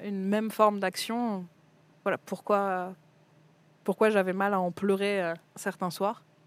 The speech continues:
Et donc, euh, et donc c'était, enfin, c'était, c'était formidable de pouvoir, euh,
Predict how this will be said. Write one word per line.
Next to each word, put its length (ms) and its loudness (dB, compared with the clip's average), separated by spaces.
Et 100 2
donc, 260 -2
euh, 580 -4
et 60 2
donc 140 0
c'était, 280 4
enfin, 180 0
c'était, 600 -2
c'était 680 0
formidable 540 2
de 80 -2
pouvoir, 380 -2
euh, 180 -4